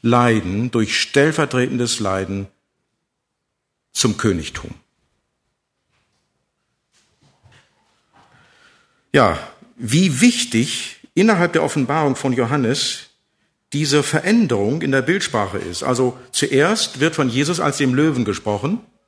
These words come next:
und dann als von einem Lamm.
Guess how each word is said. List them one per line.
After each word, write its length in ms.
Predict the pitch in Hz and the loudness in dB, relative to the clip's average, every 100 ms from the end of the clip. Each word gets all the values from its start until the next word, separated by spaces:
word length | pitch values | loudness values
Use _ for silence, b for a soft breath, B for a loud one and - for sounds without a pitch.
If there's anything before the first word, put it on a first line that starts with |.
| _ _ _ _ - | _ _ _ _ -4
und 220 | 135 127 | -2 2
dann 420 | 151 190 233 220 - _ _ _ _ _ _ - | 0 2 0 -2 -10 _ _ _ _ _ _ -6
als 160 | 131 - | -6 -4
von 100 | - | 0
einem 220 | 131 131 | 2 4
Lamm. 400 | 113 95 71 | 2 0 -4